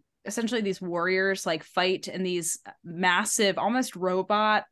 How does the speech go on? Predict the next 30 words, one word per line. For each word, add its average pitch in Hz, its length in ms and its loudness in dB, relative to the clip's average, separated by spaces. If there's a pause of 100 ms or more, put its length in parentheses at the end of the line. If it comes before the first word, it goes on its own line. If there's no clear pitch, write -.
(140)
sort 220 300 -4
of 214 140 -4
things, 208 460 0
but 196 120 -4
they 185 100 2
also, 190 260 -2
like, 175 180 -2
take 185 240 -4
life 175 400 -2
energy 262 640 0
from 254 360 4
them 254 260 4
as 196 200 -4
well. 220 480 2
And 196 240 0
it's - 220 -8
just 247 220 -6
a 262 40 -4
really 208 280 -2
interesting 185 520 -4
of, 170 100 -8
like, 160 220 -4 (420)
the, 190 80 6
like, 180 180 4
cro-, 165 380 4
the 202 120 4
line 175 420 -2
between 175 440 -6
life 156 560 -4
and 170 280 -4